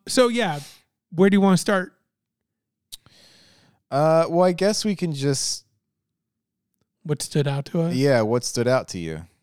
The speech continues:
Speaker 1: The, the first thing I'll say is I do see on a, like, a market level,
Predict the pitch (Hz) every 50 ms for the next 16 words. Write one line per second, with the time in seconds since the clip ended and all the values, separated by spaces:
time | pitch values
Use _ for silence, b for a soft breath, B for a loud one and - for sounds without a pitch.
0 | _ _ _ _ _ _ _ _ _ _ _ _ _ _ _ - 190 165 226 233
1 | 214 190 - 277 269 208 - 254 214 190 180 - 185 180 170 160 - - _ _
2 | - 170 175 165 147 143 175 196 202 185 - - - 196 180 180 175 170 175 -
3 | _ - - 151 147 143 143 139 139 139 135 139 151 - _ _ _ _ _ _
4 | _ _ _ _ _ _ _ _ _ _ _ _ - 170 151 143 135 151 143 143
5 | 139 139 139 143 160 156 - - 202 190 202 - - _ _ _ _ _ _ _
6 | _ _ _ _ _ _ _ _ _ - 175 180 190 214 208 226 233 - 226 -